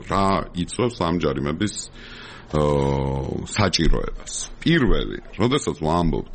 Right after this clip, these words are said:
ბორდიურზე მანქანის პარკირება არ შეიძლება, აი, ათ ლარის გამო, თუ ჩვენ ევაკუაციას არ დავუმატებთ, ნუ, უღირთ ვიღაცებს,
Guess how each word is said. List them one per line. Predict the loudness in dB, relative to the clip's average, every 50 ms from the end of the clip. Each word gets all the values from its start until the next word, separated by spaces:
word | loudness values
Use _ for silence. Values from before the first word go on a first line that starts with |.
| -14 -10 -2
ბორდიურზე | 0 0 2 4 4 4 2 2 -2
მანქანის | -4 -4 -4 -2 -2 -2 -2 -2
პარკირება | -2 -2 -2 0 0 -2 -2 -2 -6 -6 -8
არ | -8 -8
შეიძლება, | -2 0 0 0 0 -2 -2 0 0
აი, | 2 2 2 2
ათ | 0 -2 -2 -4 -4 -2 0 2 2 2
ლარის | 2 0 0 0 0 0 -2 -6 -8 -8
გამო, | -6 -6 -4 0 2 4 4 4 4 0 -2 -6 -14 -18 -18 -18 -12
თუ | -8 0 2 2 2
ჩვენ | 2 0 0 0 0 0
ევაკუაციას | 2 2 0 0 0 2 2 0 0 0 -4 -8 -8 -6
არ | -6 -8 -4
დავუმატებთ, | -2 2 4 4 6 6 4 4 2 0 0 0 -2 -8 -4
ნუ, | 2 4 6 6 8 8 8 6
უღირთ | 6 6 4 2 0 0
ვიღაცებს, | -2 -2 -2 0 0 0 0 0 0 0 0 -2